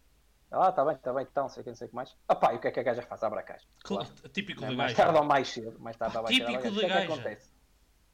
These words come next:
Speaker 1: E o que é que acontece? O que é
Speaker 2: Não
Speaker 1: que
Speaker 2: hipótese.
Speaker 1: acontece? Abre a caixa e sai de lá dentro todas as coisas ma-, más que os deuses, que os deuses puseram lá, né?
Speaker 2: Fogo.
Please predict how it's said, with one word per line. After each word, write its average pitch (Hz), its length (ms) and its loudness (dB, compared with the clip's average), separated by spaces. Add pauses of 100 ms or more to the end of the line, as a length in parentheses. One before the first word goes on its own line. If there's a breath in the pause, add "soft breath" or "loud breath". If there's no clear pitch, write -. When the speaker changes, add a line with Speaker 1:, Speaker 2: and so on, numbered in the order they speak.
(160)
Speaker 1:
E 165 120 0
o 165 60 -4
que 214 60 4
é 208 40 4
que 214 100 2
acontece? 151 540 -2
O - 40 -20 (180)
que 170 60 -2
é - 20 0
Speaker 2:
Não 160 60 -2
Speaker 1:
que 165 80 0
Speaker 2:
hipótese. 120 340 -8
Speaker 1:
acontece? - 120 -20 (460)
Abre 175 260 6
a - 40 6
caixa - 420 0 (340)
e 156 120 -8
sai 175 260 4
de 156 60 -4
lá 160 180 6
dentro 151 380 -4
todas 151 320 -4
as 151 100 -20
coisas 151 280 -6
ma-, 151 300 0
más 156 300 -2
que - 120 -12
os 139 80 -10
deuses, 151 300 -6
que - 280 -16
os 139 60 -8
deuses 151 220 -2
puseram 147 400 -4
lá, 131 220 -8 (100)
né? 110 180 -10
Speaker 2:
Fogo. 117 120 -20